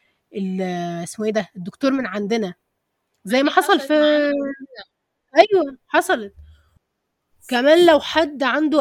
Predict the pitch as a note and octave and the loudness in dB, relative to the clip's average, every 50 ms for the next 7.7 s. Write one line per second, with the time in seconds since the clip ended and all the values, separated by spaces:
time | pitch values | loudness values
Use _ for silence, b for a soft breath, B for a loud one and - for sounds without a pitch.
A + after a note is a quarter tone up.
0 | - A3+ A#3+ B3 C#4+ E4 F4 C#4+ A#3+ A3 - C4+ G3+ A3+ A#3 C4 C#4+ - - - | 0 0 0 2 2 2 2 2 -2 -8 -10 -6 -4 -2 0 0 -2 0 0 -2
1 | - - C4 A3 G3 F#3+ C4+ C4+ - D4 C4+ A3 A3 B3 C4+ B3+ A#3 C4+ A#3+ B3 | 0 0 -4 -6 -4 -6 -8 -6 -2 0 0 0 2 0 0 -2 -2 -2 0 0
2 | C4+ C4+ C4 A#3 A#3+ - - C#4 - - D4 B3 A3+ A3 - - - - B3 C4+ | 0 0 0 -2 -6 -6 -8 -12 -10 -6 -6 -6 -6 -8 -12 -12 -10 -6 -4 -2
3 | C4+ C4+ B3 A#3 A3+ B3+ C4 C4 - C#4 A#3 A#3 A3+ A3 B3 C4 B3 A3+ A3 B3+ | -2 -2 -2 -2 -2 -2 -4 -4 -6 -6 -6 -4 -6 -6 -6 -8 -8 -6 -6 -6
4 | - - - - - - G#3+ A3 A#3 C4 C4+ A3+ B3 A3+ A#3 A3+ A3 A3 A#3 B3 | -6 -8 -12 -14 -12 -10 -8 -6 -4 -4 -2 -2 -4 -2 -2 -2 0 0 0 0
5 | B3+ A3 G#3+ B3+ B3+ - - - - - A3 G3 - - A3+ G3+ G3+ G3+ A3 B3+ | -2 -2 -2 -4 -6 -6 -8 -16 -14 -12 -12 -12 -8 -8 -8 -4 -2 -2 -2 -2
6 | - - - _ B3+ A#3+ C4 C4 B3+ B3 B B B B B B B B B A#3+ | -6 -10 -10 _ -6 -4 -4 -4 -4 -6 B B B B B B B B B -4
7 | A#3+ B3+ C#4+ D#4 F4+ - - - F4 F#4+ G4 G4+ G#4 | 2 2 4 4 2 0 2 0 0 2 2 -2 -4